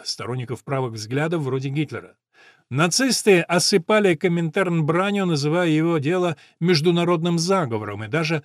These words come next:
пытались использовать дело о поджоге Рейхстага в тысяча девятьсот тридцать третьем году для предъявления официального обвинения самому Коминтерну. Тогда они усадили на скамью подсудимых, наряду с предполагаемым поджигателем, несчастным голландским коммунистом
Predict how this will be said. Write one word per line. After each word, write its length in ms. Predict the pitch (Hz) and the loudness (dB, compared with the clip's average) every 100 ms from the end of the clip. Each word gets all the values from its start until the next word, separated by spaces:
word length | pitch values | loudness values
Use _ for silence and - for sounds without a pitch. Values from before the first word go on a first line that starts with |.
| _ _ | _ _
пытались 540 | 160 147 165 160 - | -2 0 0 0 -2
использовать 640 | 135 - 160 147 135 135 120 | -2 -2 -2 -2 -2 -4 -2
дело 320 | 143 139 123 | 0 0 -2
о 160 | 131 | -6
поджоге 480 | 123 127 123 139 120 | -6 -4 -2 -2 -2
Рейхстага 640 | 123 117 - - 202 147 | -4 -4 -4 -2 -2 -2
в 60 | 117 | -4
тысяча 380 | 147 131 - 117 | -4 -6 -6 -6
девятьсот 380 | 120 120 143 117 | -6 -4 -6 -4
тридцать 340 | 131 - 123 | -6 -6 -6
третьем 320 | 135 123 123 | -4 -4 -6
году 320 | 123 143 226 226 - - | -6 -2 -2 -2 -10 -2
для 240 | 180 226 | 2 2
предъявления 680 | 226 220 170 180 202 208 202 | 2 -2 0 0 0 0 -2
официального 840 | 180 170 - 147 160 185 214 214 - _ | -2 -4 -2 -2 0 -2 -4 -6 -8 _
обвинения 720 | 151 151 143 135 131 156 185 | -6 -2 0 0 0 -2 -2
самому 520 | 160 165 139 113 107 | -2 -2 -2 -4 -10
Коминтерну. 680 | - 151 185 190 143 90 87 _ _ _ _ _ _ _ _ _ _ | -6 -4 -4 -4 -6 -6 -18 _ _ _ _ _ _ _ _ _ _
Тогда 360 | 139 151 208 247 | -2 4 6 6
они 160 | 240 | 6
усадили 600 | 226 214 - 208 233 214 | 6 6 4 4 4 4
на 120 | 180 160 | 4 2
скамью 460 | - 185 196 208 | 2 0 2 0
подсудимых, 800 | 196 180 - 175 170 214 147 107 | 0 0 2 0 2 0 0 -4
наряду 400 | 123 113 120 170 | -8 -6 -2 0
с 140 | 175 - | 0 -2
предполагаемым 880 | 147 147 - 151 143 170 165 147 131 | -4 -4 0 0 2 0 0 0 -2
поджигателем, 800 | 147 113 123 147 165 139 110 98 | -4 -4 -4 -2 -4 -4 -10 -10
несчастным 560 | 98 - 147 - 123 | -8 -4 -4 -4 -6
голландским 520 | 117 131 143 - 127 | -6 -4 -4 -4 -8
коммунистом 720 | 113 113 120 139 - 127 123 | -8 -6 -4 -4 -2 -4 -6